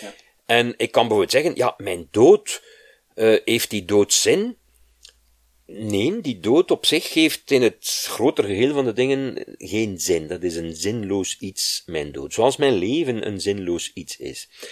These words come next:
Speaker 2: Maar wie weet kan mijn leven inspirerend werken en dan kan er ook na mijn dood misschien nog, eh, eh, i-, iets aan vasthangen dat positief kan genoemd worden enzovoort. Dus je kunt dat onderscheid maken.
Speaker 1: Mhm.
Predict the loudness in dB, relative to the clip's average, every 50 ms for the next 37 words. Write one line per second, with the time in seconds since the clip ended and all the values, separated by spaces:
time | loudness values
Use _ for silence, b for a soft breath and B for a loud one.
0 | B B B B B B B B B _ _ 2 4 4 4 2 2 0 0 0
1 | -2 -6 -10 -10 -4 0 2 2 2 0 -2 0 2 2 2 4 4 4 4 4
2 | 2 2 0 0 0 0 0 0 0 2 4 4 4 4 2 2 4 4 4 4
3 | 2 0 -4 -2 0 0 0 2 2 0 0 0 0 0 2 2 2 2 2 0
4 | -2 -2 0 0 -2 0 0 0 0 0 -2 -4 -10 -8 -6 -6 -2 -2 -2 -2
5 | -2 -2 0 4 4 6 6 6 6 6 4 4 2 0 -2 -2 -2 -2 -2 -2
6 | -2 -4 -6 -4 -6 -6 -6 -4 -4 -4 -4 -4 -2 -2 -2 -2 -2 -2 -4 -4
7 | -4 -4 -2 -4 -4 -4 _ -6 -6 -6 -6 -8 -12 -12 -12 -8 -4 -4 -4 -4
8 | -4 -6 -8 -8 -6 -8 -8 -8 -8 -10 -10 -10 -10 -10 -8 -4 -4 -4 -4 B
9 | B B B B B B B B B B B B 6 6 6 6 4 0 -2 0
10 | 4 4 4 4 4 2 0 2 4 6 6 6 6 6 4 4 4 2 0 -2
11 | -2 -2 -4 -10 -12 -12 -12 -14 -16 -20 -20 _ B B B B B B B